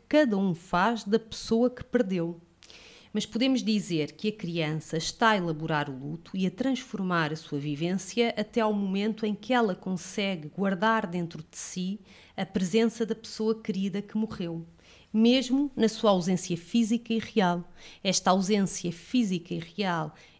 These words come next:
é reconhecida, ah, mas a relação não se perde, a relação é ressignificada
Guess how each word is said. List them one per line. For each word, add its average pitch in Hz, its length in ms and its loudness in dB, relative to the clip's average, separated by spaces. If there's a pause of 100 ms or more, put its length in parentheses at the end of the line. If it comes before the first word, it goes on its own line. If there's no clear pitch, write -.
(120)
é 254 160 4
reconhecida, 170 1300 -6 (400)
ah, 208 560 0 (100)
mas 240 340 2
a 233 60 8
relação 202 500 0
não 233 140 2
se - 180 -4
perde, 165 540 -2 (160)
a 190 120 -2
relação 208 800 -2 (160)
é 247 360 6
ressignificada 214 1200 -2